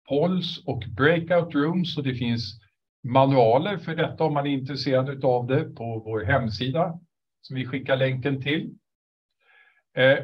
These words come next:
och sen så dyker det upp whiteboards här borta.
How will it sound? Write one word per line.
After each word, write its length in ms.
och 140
sen 380
så 500
dyker 340
det 80
upp 260
whiteboards 1040
här 240
borta. 380